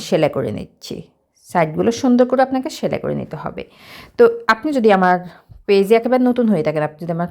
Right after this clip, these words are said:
পেজ থেকে যদি ভিডিওটি দেখে থাকেন, তাহলে পেজে প্রথমে একটা লাইক দিয়ে পেজটি ফলো দিয়ে রাখবেন। ভিডিওটা শেয়ার করে টাইমলাইনে রেখে দিবেন, আপনার পাশাপাশি যেন অন্যরাও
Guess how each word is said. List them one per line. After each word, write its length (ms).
পেজ 140
থেকে 200
যদি 180
ভিডিওটি 260
দেখে 200
থাকেন, 200
তাহলে 220
পেজে 280
প্রথমে 260
একটা 180
লাইক 200
দিয়ে 180
পেজটি 320
ফলো 240
দিয়ে 180
রাখবেন। 220
ভিডিওটা 360
শেয়ার 200
করে 100
টাইমলাইনে 460
রেখে 160
দিবেন, 200
আপনার 260
পাশাপাশি 400
যেন 100
অন্যরাও 360